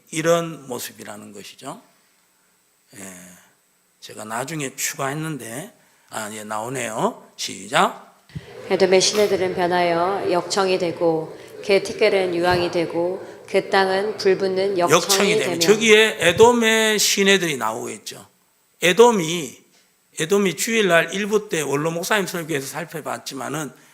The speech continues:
Speaker 1: 저 에돔의 조상이 누구예요? 그렇죠. 이삭의 첫째 아들 에서, 그 에돔이에요. 근데 이 에돔의 가장 큰 특징이 어떤 특징이었다고요? 교만하다라는 거예요.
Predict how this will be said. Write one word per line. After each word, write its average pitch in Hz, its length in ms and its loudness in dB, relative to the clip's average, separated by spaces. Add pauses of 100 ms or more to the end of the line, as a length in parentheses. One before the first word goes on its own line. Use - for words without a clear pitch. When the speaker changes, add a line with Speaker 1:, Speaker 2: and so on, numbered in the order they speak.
(300)
Speaker 1:
저 196 220 2
에돔의 196 480 2
조상이 165 380 -2
누구예요? 131 580 -8 (840)
그렇죠. 147 280 -4
이삭의 202 680 2
첫째 247 480 -2
아들 175 500 -4 (140)
에서, 143 520 -6 (300)
그 214 380 2
에돔이에요. 147 500 -2 (360)
근데 247 260 4
이 220 340 -2
에돔의 190 560 2
가장 220 440 0
큰 202 340 -4
특징이 220 640 -4
어떤 208 280 -2
특징이었다고요? 135 840 -12 (640)
교만하다라는 123 880 2
거예요. 131 160 -20